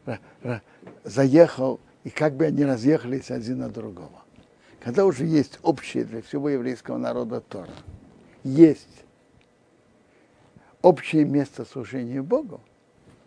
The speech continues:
тогда каждый идет по своей натуре. <laughs> Но прежде всего должен быть центр, то, что объединяет всех. Тора объединяет всех. У них был Мишкан, который объединял всех.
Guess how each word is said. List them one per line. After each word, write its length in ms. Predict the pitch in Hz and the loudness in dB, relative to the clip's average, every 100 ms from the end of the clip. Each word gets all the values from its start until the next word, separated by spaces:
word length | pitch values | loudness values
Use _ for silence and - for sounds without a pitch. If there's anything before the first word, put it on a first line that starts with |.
| - | -8
тогда 460 | 156 180 330 403 339 | -6 -4 -6 -8 -10
каждый 760 | 180 302 262 - 208 208 202 - - - - - | -10 -8 -10 -12 -14 -14 -16 -18 -20 -20 -20 -10
идет 400 | 180 180 196 208 | -6 -2 0 0
по 120 | - | -2
своей 260 | 151 156 131 | -8 -8 -8
натуре. 460 | 120 113 - - - - - | -8 -12 -18 -20 -20 -20 -20
<laughs> 720 | - - - _ - - - | -20 -20 -20 _ -20 -20 -14
Но 100 | - | -8
прежде 360 | 139 170 165 | -2 -2 -2
всего 260 | - 151 165 | -4 0 0
должен 340 | 143 156 127 | 0 -4 -6
быть 160 | 147 170 | -10 -12
центр, 500 | - - 247 - 104 - - - - - | -10 -8 -8 -10 -14 -14 -20 -20 -20 -6
то, 100 | 151 | -4
что 180 | 139 143 | -2 -4
объединяет 600 | 147 165 113 117 175 190 | -4 -6 -8 -8 -10 -12
всех. 380 | - - - - _ - | -20 -20 -20 -20 _ -14
Тора 280 | - 117 113 | -4 -4 -2
объединяет 640 | 107 101 85 104 92 92 - | -6 -8 -12 -12 -10 -12 -16
всех. 480 | - 82 - - - - - - | -20 -20 -20 -20 -20 -20 -20 -16
У 60 | 117 | -8
них 200 | 127 113 | -6 -6
был 200 | 110 127 | -6 -4
Мишкан, 440 | 123 104 - 117 127 | -4 -6 -4 -4 -2
который 360 | 131 113 120 | -4 -6 -6
объединял 580 | 113 110 104 113 113 107 | -6 -8 -8 -8 -8 -10
всех. 460 | 101 - 95 - | -14 -20 -20 -20